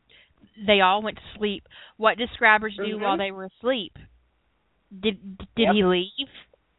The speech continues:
Speaker 1: D-, did he go do things? Did he come back? Did he steal somebody's wand? It would have to be one of the adult wands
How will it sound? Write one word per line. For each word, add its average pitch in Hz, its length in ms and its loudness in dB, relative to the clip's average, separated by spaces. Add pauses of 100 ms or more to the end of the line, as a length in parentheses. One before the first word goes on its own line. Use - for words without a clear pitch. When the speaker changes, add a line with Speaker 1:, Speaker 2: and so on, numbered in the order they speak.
(380)
Speaker 1:
D-, - 140 -10
did 196 140 4
he 202 120 2
go 185 160 2
do 180 240 -2
things? 254 440 2 (220)
Did 208 160 4
he 196 160 0
come 175 200 0
back? 214 440 6
Did 185 100 -12
he 190 180 -12
steal 175 220 -12
somebody's 175 420 -10
wand? 254 500 0 (600)
It 262 140 -2
would 285 140 6
have 359 140 2
to 359 60 -4
be 339 80 -2
one 302 140 -4
of 269 60 -4
the 247 100 -6
adult 220 400 -4
wands 269 400 -6